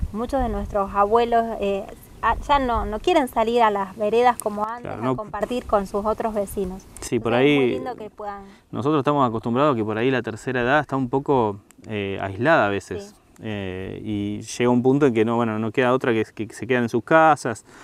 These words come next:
Speaker 2: algunos están como en, en asilos o cosas así, bueno.
Speaker 1: Por eso es un placer verlos y realmente disfrutar.
Speaker 2: Tal cual, acá ves gente, ponele, de unos setenta años,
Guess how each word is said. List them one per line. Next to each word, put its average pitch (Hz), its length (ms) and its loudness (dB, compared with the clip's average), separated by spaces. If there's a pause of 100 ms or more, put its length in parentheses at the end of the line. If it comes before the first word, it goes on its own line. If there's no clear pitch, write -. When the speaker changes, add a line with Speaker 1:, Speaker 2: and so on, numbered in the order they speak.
(180)
Speaker 2:
algunos 117 460 2
están 120 300 0
como 101 580 -4
en, 107 260 -8
en 107 140 -8
asilos 151 560 4
o 113 100 0
cosas 131 280 -4
así, 120 220 2
bueno. 139 260 4 (240)
Speaker 1:
Por 214 100 2
eso 214 160 2
es 247 60 6
un 247 140 0
placer 220 420 4
verlos 196 380 6
y 196 100 2
realmente 233 440 4
disfrutar. 196 480 2 (180)
Speaker 2:
Tal 135 200 0
cual, 107 220 4
acá 120 180 4
ves 151 160 6
gente, 175 460 4
ponele, 120 380 2
de 113 140 4
unos 131 320 4
setenta 147 540 4
años, 180 480 0